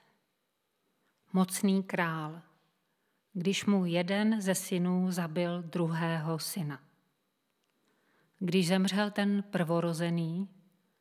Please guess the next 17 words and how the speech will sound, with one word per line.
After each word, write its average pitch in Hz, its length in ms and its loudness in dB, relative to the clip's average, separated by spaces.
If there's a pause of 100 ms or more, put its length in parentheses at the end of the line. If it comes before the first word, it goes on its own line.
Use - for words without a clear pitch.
(180)
ten, 196 300 2
který 202 320 0
měl 202 240 2
být 196 340 -4
pokračovatelem 185 1000 -2
rodu, 165 340 -2
ten, 160 360 -8
který 180 300 -4
měl 185 200 -2
být 196 240 -4
následníkem. 185 880 -4 (2500)
Jak 202 200 0
my 247 200 6
pohlížíme 185 840 0
na 165 160 -2
svoje 180 480 2
děti? 160 460 -8